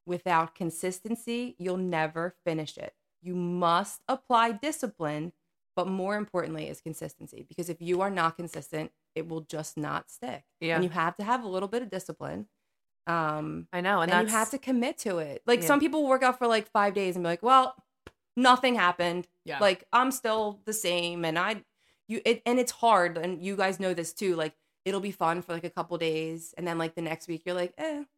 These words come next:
Speaker 1: I'm kinda getting tired of this."
Speaker 2: Yeah.
Speaker 1: And then, like, by week three, you're like, "Ah,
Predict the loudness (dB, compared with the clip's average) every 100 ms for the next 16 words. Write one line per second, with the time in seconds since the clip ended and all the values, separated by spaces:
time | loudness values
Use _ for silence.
0 | -14 -10 -8 -6 -6 -6 -6 -6 -6 -10
1 | -12 -12 -2 0 0 -4 -10 -4 -2 0
2 | 0 2 2 0 -2 0 0 -2 4 8
3 | 8 6